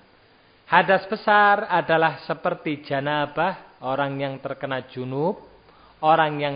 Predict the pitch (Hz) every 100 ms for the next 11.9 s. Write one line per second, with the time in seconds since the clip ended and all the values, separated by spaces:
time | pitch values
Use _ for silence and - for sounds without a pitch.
0 | 139 143 156 170 175 - - - 139 151
1 | 160 156 147 147 139 135 131 151 147 208
2 | 226 - _ 127 117 - 104 101 _ _
3 | _ _ _ 175 208 190 - 170 151 143
4 | 160 190 151 139 127 127 139 160 208 -
5 | - _ _ _ 113 - 117 107 101 101
6 | _ _ _ - 151 202 247 240 220 196
7 | 208 190 185 175 175 220 226 165 160 170
8 | - 156 165 170 165 160 175 160 135 -
9 | - 156 156 170 151 180 185 175 - -
10 | - - 202 190 185 180 180 180 185 175
11 | 160 - 208 220 226 226 233 220